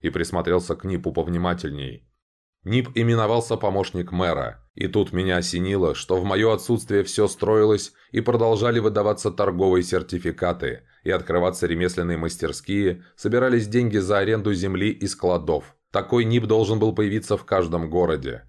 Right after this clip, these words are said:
Потребность в обязательном присутствии живого мэра отпадала. Ничего я не затормозил своим отсутствием. В таком случае, где все собранные с игроков деньги? Я заглянул в нипа, и мне открылось одиннадцать вкладок с городской казной. Я ахнул от удивления.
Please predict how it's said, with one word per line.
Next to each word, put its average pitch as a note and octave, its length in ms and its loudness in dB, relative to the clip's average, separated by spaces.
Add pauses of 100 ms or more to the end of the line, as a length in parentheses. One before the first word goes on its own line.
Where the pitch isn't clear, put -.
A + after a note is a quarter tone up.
(240)
Потребность E2 540 -4
в - 20 -8
обязательном F2 560 -2
присутствии F2+ 520 0
живого F2+ 380 2
мэра G2 300 2
отпадала. D#2 880 -2 (300)
Ничего F2+ 360 0
я E2+ 80 2
не D#2+ 100 -2
затормозил F2 540 0
своим E2+ 320 0
отсутствием. F2 720 -4 (180)
В - 60 -14
таком A#2 260 0
случае, A#2+ 360 0
где A2 220 0
все A#2 200 -2
собранные A2+ 480 0
с - 100 -4
игроков G#2 460 0
деньги? D#2+ 520 -4 (320)
Я F2 160 2
заглянул E2+ 400 0
в C#2+ 80 -6
нипа, G2+ 480 -2 (140)
и A2 100 -2
мне B2+ 160 2
открылось B2 420 0
одиннадцать A2+ 500 0
вкладок G#2+ 420 0
с F#2+ 60 -6
городской F2+ 500 0
казной. D#2+ 580 -2 (300)
Я G#2+ 280 -2
ахнул F#2+ 420 -2
от E2+ 120 -2
удивления. D#2+ 720 -2